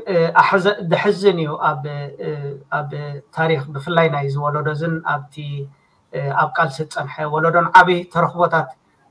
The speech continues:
ተፈጺሙ እዩ ኣብ፣ ኣብ ኤርትራ። እ፣ ናይ ጉጅለ ዓሰርተ ሓሙሽተ፣ እ፣ ብዓይንና ኩልና እዞም፣ እ፣ ዘሎ ሕጂ ወለዶን ንሕና ንምስክሮን፣ እ፣ ኩነታት ናይ ሳዋ፣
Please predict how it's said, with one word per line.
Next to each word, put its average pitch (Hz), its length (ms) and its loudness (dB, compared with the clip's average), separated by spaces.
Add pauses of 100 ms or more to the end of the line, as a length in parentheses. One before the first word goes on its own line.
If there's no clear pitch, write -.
ተፈጺሙ 175 600 0
እዩ 147 120 -4 (220)
ኣብ፣ 147 220 -2 (560)
ኣብ 165 160 -2
ኤርትራ። 160 340 2 (840)
እ፣ 156 60 -4 (120)
ናይ 151 200 0
ጉጅለ 156 320 -2
ዓሰርተ - 360 0
ሓሙሽተ፣ 151 400 -2 (760)
እ፣ 160 100 -8 (100)
ብዓይንና 151 440 2 (220)
ኩልና 170 300 4 (220)
እዞም፣ 143 360 -2
እ፣ 143 140 -4 (140)
ዘሎ 151 320 -2
ሕጂ 143 240 -6
ወለዶን 151 400 2
ንሕና 151 320 -2
ንምስክሮን፣ 147 540 -2 (640)
እ፣ 165 60 -4 (160)
ኩነታት 170 460 2
ናይ 160 200 0
ሳዋ፣ 143 380 2